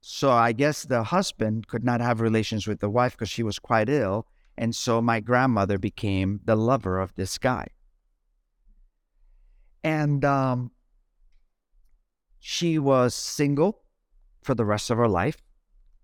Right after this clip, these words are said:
And she worked hard. I remember going, uh, waking up at five A M in the morning, uh, from Capdepera. We would either walk or take a taxi to Cala Rajada, and there she would clean bars, and I would put four chairs together like this without the cushion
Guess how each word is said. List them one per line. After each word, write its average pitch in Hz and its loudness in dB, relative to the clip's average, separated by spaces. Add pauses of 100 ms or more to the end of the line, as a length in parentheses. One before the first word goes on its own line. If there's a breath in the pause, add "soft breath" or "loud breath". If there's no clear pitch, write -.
(300)
And 117 -4
she - -2
worked 139 0
hard. 160 2
I 117 2
remember 151 0
going, 120 0
uh, 110 -2
waking 120 0
up 120 -2
at 98 -4
five 123 2
A 113 4
M 104 2
in 113 -2
the 101 0
morning, 95 0 (440)
uh, 104 2
from 135 -2
Capdepera. 107 0 (300)
We 117 0
would 104 0 (340)
either 120 2
walk 131 2
or 117 0
take - -4
a 147 0
taxi 127 -2 (100)
to 175 0
Cala 135 0
Rajada, 104 0 (260)
and 120 0
there 131 2
she - -4
would 107 -4
clean 135 0
bars, 113 2
and 101 -2
I 117 2
would 120 -2
put 113 -6
four 127 -4
chairs 113 2
together 110 2
like 110 2
this 113 0
without 110 0
the 123 -4
cushion 101 -4